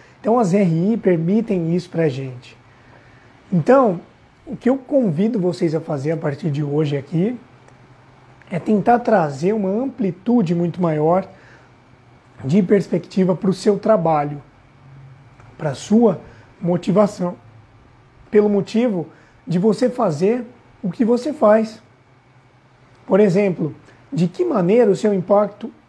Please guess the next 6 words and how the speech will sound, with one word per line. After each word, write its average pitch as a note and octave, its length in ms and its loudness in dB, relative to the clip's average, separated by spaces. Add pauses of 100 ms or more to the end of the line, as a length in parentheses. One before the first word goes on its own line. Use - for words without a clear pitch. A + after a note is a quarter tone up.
(300)
o D3+ 360 -4
seu G#3 220 4
trabalho F3+ 480 0
impacta G#3+ 640 -2
no F#3 120 -4
desenvolvimento? F3 880 -6